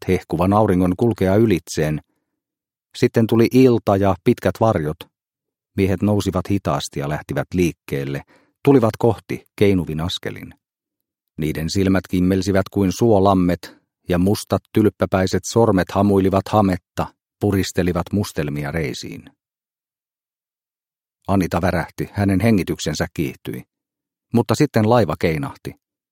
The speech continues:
Vatsassa majailut pahoinvoinnin siemen turposi, kasvoi,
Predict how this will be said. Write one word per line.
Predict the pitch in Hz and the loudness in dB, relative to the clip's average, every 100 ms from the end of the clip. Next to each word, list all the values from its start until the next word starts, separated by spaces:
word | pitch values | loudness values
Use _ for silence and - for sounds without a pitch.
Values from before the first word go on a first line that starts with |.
| _ _ - | _ _ -2
Vatsassa | 110 - 107 110 | 0 2 0 2
majailut | 110 110 104 101 95 | 4 4 4 2 2
pahoinvoinnin | 123 113 107 101 98 98 98 95 | 2 4 4 4 4 4 2 2
siemen | 117 101 101 - | 2 2 2 2
turposi, | 123 98 - 90 - - _ _ _ - | 2 2 -2 -4 -6 -12 _ _ _ 0
kasvoi, | 110 - 92 78 71 | 0 0 -6 -6 -6